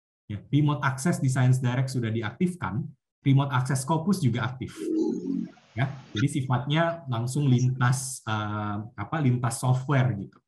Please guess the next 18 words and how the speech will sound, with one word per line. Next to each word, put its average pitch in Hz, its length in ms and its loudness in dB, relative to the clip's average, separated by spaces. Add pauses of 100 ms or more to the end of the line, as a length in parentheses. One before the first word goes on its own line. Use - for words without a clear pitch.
(340)
Ya, 117 320 -6 (400)
nah, 123 320 0 (240)
jadi 107 480 -2
tampilan 156 480 0
Scopus 143 400 -6
yang 123 160 2
berbayar 113 560 0 (160)
harusnya 131 320 0
begini. 110 320 0 (800)
Ya, 120 80 -4
pastikan 127 480 -4
Bapak 113 240 -2
Ibu 123 400 -2
ya 127 160 -8
kalau 127 240 2
belum 156 320 4
begini 143 400 4
tampilannya, 123 720 -2